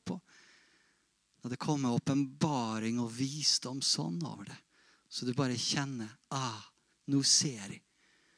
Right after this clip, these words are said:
Først og fremst så ser du Kristus. Og i det at du ser Kristus, så ser du også andre ting som du trenger å se.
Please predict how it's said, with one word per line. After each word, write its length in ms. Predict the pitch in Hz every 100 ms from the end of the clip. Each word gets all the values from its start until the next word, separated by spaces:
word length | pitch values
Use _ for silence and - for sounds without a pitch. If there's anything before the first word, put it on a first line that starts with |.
| _ _ _ _ _ _ _ _ - -
Først 340 | - 175 -
og 80 | 185
fremst 460 | 165 139 131 - -
så 80 | 143
ser 240 | 151 120
du 80 | 123
Kristus. 720 | 139 127 - 165 - - - _ _ _ _ - - -
Og 120 | 113 123
i 260 | 131 143 143
det 120 | 135
at 120 | 123
du 60 | 131
ser 260 | - 120 113
Kristus, 400 | 131 120 - 110
så 80 |
ser 260 | - 123 110
du 100 | 110
også 260 | 113 - 110
andre 240 | 107 107
ting 220 | 101 110 120 _ - _ _ - - _ _
som 220 | - 117
du 60 | 107
trenger 320 | - 104 104
å 40 | 104
se. 200 | -